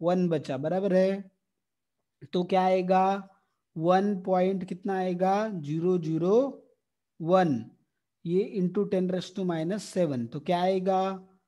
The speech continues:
आपका पीओएच? How much it will be? सेवन minus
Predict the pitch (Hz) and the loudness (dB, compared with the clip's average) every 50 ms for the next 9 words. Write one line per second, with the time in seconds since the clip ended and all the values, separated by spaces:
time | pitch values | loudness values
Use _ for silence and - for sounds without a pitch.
0 | _ _ _ _ _ - 170 147 - - - 202 185 185 196 214 208 202 - _ | _ _ _ _ _ -10 -10 -10 -10 -6 -2 2 2 2 2 0 -4 -8 -14 _
1 | _ _ _ _ _ _ _ _ _ _ _ _ _ 202 196 202 214 214 214 214 | _ _ _ _ _ _ _ _ _ _ _ _ _ -4 -2 0 0 2 4 4
2 | 208 208 208 196 180 156 131 - - - 147 147 170 175 190 196 185 - 196 180 | 4 6 6 4 4 2 0 -4 -12 -14 -8 -6 -4 -2 -2 -4 -4 -6 -6 -2
3 | 208 196 196 185 180 196 196 196 196 202 208 202 202 _ - _ _ _ _ _ | -2 -2 0 0 0 0 0 0 -2 -2 -4 -6 -10 _ -20 _ _ _ _ _
4 | _ _ _ _ _ _ _ _ _ - - 196 190 190 180 208 214 208 208 202 | _ _ _ _ _ _ _ _ _ -6 0 0 2 4 4 4 2 2 2 0
5 | 190 185 185 190 202 247 277 247 - | 2 0 0 0 0 0 0 -2 -4